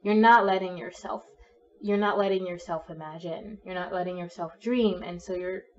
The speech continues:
you might still be stuck here. Okay, so I'm gonna pull some cards to see how we can overcome this by the end of the day. What, what can we do to help overcome this, this stubbornness that we have? What can we do to help overcome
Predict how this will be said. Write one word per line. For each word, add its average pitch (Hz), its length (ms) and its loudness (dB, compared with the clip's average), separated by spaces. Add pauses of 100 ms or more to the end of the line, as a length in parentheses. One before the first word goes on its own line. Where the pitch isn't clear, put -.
(120)
you 190 160 -6
might 190 240 -6
still - 260 -4
be - 120 -10
stuck - 280 -16 (120)
here. - 320 -14 (760)
Okay, 175 300 -8
so 214 160 4
I'm 240 160 2
gonna 302 160 2
pull 302 220 -4
some 240 180 -6
cards 185 420 -4 (260)
to 277 100 -14
see 294 220 -2
how 269 280 4
we 285 100 -2
can 240 160 -4
overcome 202 680 -6
this 170 580 -10 (640)
by 196 140 6
the 196 120 4
end 190 100 0
of 185 60 -4
the 180 80 -6
day. 165 160 -2
What, 277 340 6 (300)
what 294 180 -6
can 359 160 0
we 320 160 2
do 190 400 6 (1120)
to 226 80 -6
help 214 220 0
overcome 196 760 -2 (160)
this, 180 240 -6 (680)
this 190 240 -4
stubbornness 202 640 -2
that - 180 -12
we - 100 -12
have? 170 260 -8
What 175 180 -6
can 226 120 0
we 220 120 2
do 214 160 4
to 202 100 0
help 196 240 -4
overcome 185 720 -4